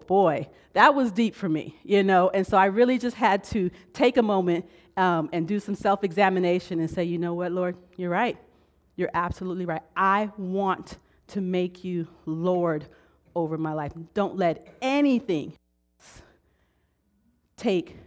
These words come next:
your place of authority, first place in my life." Amen. That's going to make such a significant difference in the life that we live and the impact that we have on others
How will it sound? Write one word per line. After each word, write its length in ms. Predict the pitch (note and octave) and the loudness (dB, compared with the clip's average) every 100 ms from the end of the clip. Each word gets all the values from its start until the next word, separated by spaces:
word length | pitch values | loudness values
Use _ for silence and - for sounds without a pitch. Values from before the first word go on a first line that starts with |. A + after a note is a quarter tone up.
| - | -10
your 180 | E3+ E3+ | -4 -4
place 320 | - E3+ D#3+ | 0 -2 -2
of 120 | D3 | -10
authority, 540 | D3+ E3 D3+ C#3+ D3 - _ _ _ - | -10 -6 -6 -6 -8 -12 _ _ _ -6
first 260 | D#3+ D3+ | -6 -6
place 340 | - C#3+ - - | -8 -10 -12 -18
in 80 | F#3+ | -10
my 160 | D3+ C#3+ | -10 -8
life." 240 | - - - - | -12 -16 -16 -10
Amen. 260 | F3+ F3 F3+ - - _ | -4 -2 -4 -6 -18 _
That's 380 | G3 B3 C#4 - | 0 0 0 -8
going 280 | B3 A#3+ A#3+ | -6 -4 -4
to 120 | A3 | -6
make 340 | G#3+ A3 A#3 | -6 -2 -4
such 420 | B3 - - A#3 B3 | -6 -8 -4 -4 -6
a 60 | |
significant 920 | - - E3+ F#3 G3+ A3 B3 G3+ E3+ | -10 -10 -6 -4 -6 -6 -6 -8 -6
difference 520 | G3 F#3+ - A#3 B3 - - _ - | -4 -4 -4 -4 -6 -10 -20 _ -4
in 160 | G3+ | -2
the 100 | F3+ | -2
life 460 | E3+ E3+ F3 G#3 - | -2 -2 -2 -2 -2
that 180 | A#3 G3+ | -4 -4
we 100 | G#3+ | -2
live 260 | A3 A#3+ - | 0 0 -2
and 140 | F#3 | -4
the 140 | E3 - _ | -4 -8 _
impact 520 | C4 D4 C#4 - E3+ - | -2 0 0 -2 -4 -4
that 120 | E3 | -6
we 120 | E3 | -6
have 260 | D3+ E3+ D#3+ | -4 -4 -4
on 180 | D3 - _ - | -4 -8 _ 4
others 580 | B3+ C#5 C4+ D3 - | 4 4 0 0 -6